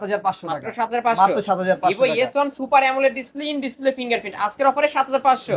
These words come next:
Speaker 1: জি।
Speaker 2: ওকে, এর আরেকটা Vivo ওয়াই উনিশ থেকে গেছে।
Speaker 1: হ্যাঁ, এটা হচ্ছে Vivo ওয়াই উনিশ ভাই।
Speaker 2: Vivo
Speaker 1: এটা হচ্ছে
Speaker 2: ওয়াই উনিশ।
Speaker 1: আট জিবি একশো আঠাশ জিবি ভেরিয়েন্ট।
Speaker 2: ওকে, আট
Speaker 1: এটা মাত্র
Speaker 2: একশো আঠাশ।
Speaker 1: সাত হাজার দুশো টাকা।
Speaker 2: মাত্র সাত হাজার, ফিল আপ সাত। ভাই,
Speaker 1: হ্যাঁ,
Speaker 2: বলে দেন।
Speaker 1: যান ভাই, সাত যান। আজকের
Speaker 2: ওকে।
Speaker 1: জন্য দুইশো ডিসকাউন্ট।
Speaker 2: ওকে,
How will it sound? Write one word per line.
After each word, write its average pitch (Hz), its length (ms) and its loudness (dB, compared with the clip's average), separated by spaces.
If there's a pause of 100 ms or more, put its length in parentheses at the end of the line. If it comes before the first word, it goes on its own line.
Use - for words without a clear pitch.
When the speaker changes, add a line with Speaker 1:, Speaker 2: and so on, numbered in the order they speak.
Speaker 1:
জি। 175 100 6 (380)
Speaker 2:
ওকে, 175 160 -2 (120)
এর 240 120 -4
আরেকটা 247 300 0
Vivo 240 180 4 (100)
ওয়াই 226 220 2
উনিশ 269 140 -6 (260)
থেকে 247 160 -8
গেছে। 240 180 -8
Speaker 1:
হ্যাঁ, 170 180 4 (200)
এটা 220 180 2
হচ্ছে 220 220 2
Vivo 208 180 6 (100)
ওয়াই 214 220 8
উনিশ 220 240 -6
ভাই। 175 120 0
Speaker 2:
Vivo 151 40 0
Speaker 1:
এটা 160 100 -6
হচ্ছে 208 140 0
Speaker 2:
ওয়াই 208 240 4
উনিশ। 139 220 -10 (140)
Speaker 1:
আট 196 140 8
জিবি 208 180 -2
একশো 214 200 0
আঠাশ 196 200 4
জিবি 202 220 -4
ভেরিয়েন্ট। 170 260 -6 (160)
Speaker 2:
ওকে, 135 160 -4 (160)
আট 220 100 4 (100)
Speaker 1:
এটা 214 140 4
মাত্র 226 220 6
Speaker 2:
একশো - 20 0
আঠাশ। - 120 -4
Speaker 1:
সাত 202 140 -2
হাজার 202 220 -4
দুশো 196 240 -8
টাকা। 139 200 -6
Speaker 2:
মাত্র 156 140 -8 (160)
সাত 233 120 0
হাজার, 240 180 -2
ফিল 233 140 0
আপ - 120 -14
সাত। 233 120 0 (340)
ভাই, 190 100 2
Speaker 1:
হ্যাঁ, 196 100 8
Speaker 2:
বলে 175 120 2
দেন। 156 80 0 (100)
Speaker 1:
যান 202 200 8
ভাই, 185 160 -2
সাত 175 220 6
যান। 190 180 4
আজকের 196 140 8
Speaker 2:
ওকে। 233 100 2
Speaker 1:
জন্য 254 180 0
দুইশো 247 240 -2
ডিসকাউন্ট। 214 340 4 (200)
Speaker 2:
ওকে, 175 200 -2